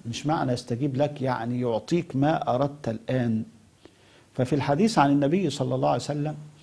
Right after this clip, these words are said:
لا يزال الله تعالى يستجيب للعبد،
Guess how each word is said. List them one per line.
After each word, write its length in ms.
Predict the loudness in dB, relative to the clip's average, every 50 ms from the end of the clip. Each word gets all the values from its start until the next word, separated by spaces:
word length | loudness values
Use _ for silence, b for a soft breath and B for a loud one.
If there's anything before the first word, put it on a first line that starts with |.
| B B B B B B B B B B 2
لا 220 | 4 4 6 4
يزال 240 | 4 4 4 4 4
الله 160 | 2 2 0
تعالى 300 | 0 0 0 0 0 0
يستجيب 480 | -2 -2 -2 -2 -2 -2 -2 -2 -4 -6
للعبد، 260 | -6 -6 -8 -10